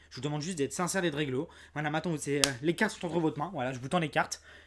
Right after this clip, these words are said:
Pour ceux qui ne peuvent participer, ceux que leurs parents sont d'accord. Voilà.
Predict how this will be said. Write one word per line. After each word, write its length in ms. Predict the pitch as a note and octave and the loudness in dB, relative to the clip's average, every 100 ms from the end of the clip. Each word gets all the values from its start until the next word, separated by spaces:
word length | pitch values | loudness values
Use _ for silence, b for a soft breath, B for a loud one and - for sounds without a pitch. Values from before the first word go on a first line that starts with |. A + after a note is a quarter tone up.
| B | B
Pour 240 | D#3+ D3+ D3+ | 0 0 0
ceux 100 | E3+ | -2
qui 120 | E3+ | -2
ne 40 | |
peuvent 140 | E3 D3+ | -4 -4
participer, 640 | D3+ - C3+ D3+ G3 F3 C#3+ | -6 -6 -4 0 0 -2 -10
ceux 120 | C#3+ | -6
que 120 | C3+ | -2
leurs 260 | C3+ C3+ - | 0 -2 -2
parents 220 | D#3 D#3+ | -2 0
sont 100 | D#3+ | -2
d'accord. 400 | C3+ D3+ F3+ B B - | -2 2 2 B B -4
Voilà. 220 | B2+ | -4